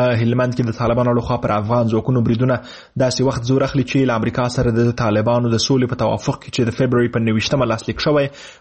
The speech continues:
پر اورکم او د افغان حکومت سره پر خبرو او د زندانیانو پر خوشي کولو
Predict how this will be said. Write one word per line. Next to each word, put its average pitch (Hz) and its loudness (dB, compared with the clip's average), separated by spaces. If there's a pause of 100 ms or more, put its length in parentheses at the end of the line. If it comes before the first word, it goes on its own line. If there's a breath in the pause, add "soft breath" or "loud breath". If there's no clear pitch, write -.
پر 151 2
اورکم 143 0
او 120 0
د 120 0
افغان 120 0
حکومت 123 -2
سره 123 2
پر 120 -4
خبرو 131 2
او 107 0
د 107 2
زندانیانو 110 2
پر 113 -4
خوشي 110 -4
کولو 117 2